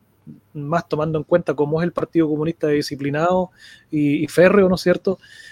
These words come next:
Es imposible, eh, desvincularlos a ambos. Aún si ocurriera en un escenario ficticio de que Jadwe en algún momento dijera, "Yo estoy mejor solo, así que renuncio al Partido Comunista", yo creo que aún así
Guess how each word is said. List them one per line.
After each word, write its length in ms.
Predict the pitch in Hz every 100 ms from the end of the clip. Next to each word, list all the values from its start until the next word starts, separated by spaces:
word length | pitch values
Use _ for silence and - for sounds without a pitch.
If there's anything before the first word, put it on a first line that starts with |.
| - -
Es 100 | 160
imposible, 1160 | 165 - - 190 202 196 185 175 160 147 143
eh, 40 | 143
desvincularlos 720 | 147 143 147 - 165 190 147
a 140 | 139 190
ambos. 520 | 143 131 - - - _ _ _ _ - -
Aún 420 | 147 220 254 202
si 100 | 160
ocurriera 540 | 151 156 170 190 175
en 80 | 160
un 360 | 160 151 147 143
escenario 440 | 127 139 160 160
ficticio 580 | 139 - - 208 - 147
de 100 | 135
que 180 | 135 131
Jadwe 320 | - 175 175
en 60 | 143
algún 200 | 143 160
momento 360 | 151 160 -
dijera, 360 | 143 135 160 143 - - - -
"Yo 120 | 160 160
estoy 200 | 160 147
mejor 260 | 139 131
solo, 260 | - 190 214
así 180 | 175 165
que 640 | 160 151 147 143 139 135
renuncio 380 | 127 151 185 175
al 60 | -
Partido 340 | - - 175
Comunista", 460 | 160 160 208 220 220
yo 120 | 175
creo 160 | 180
que 80 | 147
aún 220 | 135 190
así 340 | 214 - 214